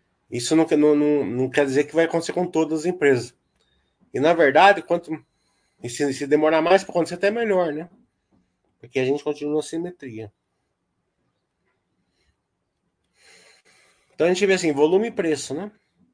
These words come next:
Ó, volume, né? Nove meia sete. Ano passado, tá inferior ao ano passado, mas já tá bem superior ao terceiro, ao segundo trimestre.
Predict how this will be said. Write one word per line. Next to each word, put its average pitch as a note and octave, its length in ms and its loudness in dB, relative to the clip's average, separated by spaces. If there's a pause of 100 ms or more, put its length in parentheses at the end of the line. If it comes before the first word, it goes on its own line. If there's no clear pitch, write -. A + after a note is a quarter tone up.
(1000)
Ó, G#2+ 300 -2 (340)
volume, C#3 640 -2 (560)
né? C3 240 -12 (920)
Nove C#3 340 2
meia E3 240 0
sete. - 640 -4 (1500)
Ano B2 220 -4
passado, C#3 540 2
tá B2 180 -2
inferior D3 420 2
ao E3 60 2
ano E3+ 100 -2
passado, E3+ 420 0
mas C3 120 -4
já C3 60 -6
tá C3+ 140 -2
bem C3+ 280 0
superior D#3 420 -2
ao D3+ 60 -2
terceiro, F3 340 -8
ao E3 40 -6
segundo E3 320 -10
trimestre. E3 640 -10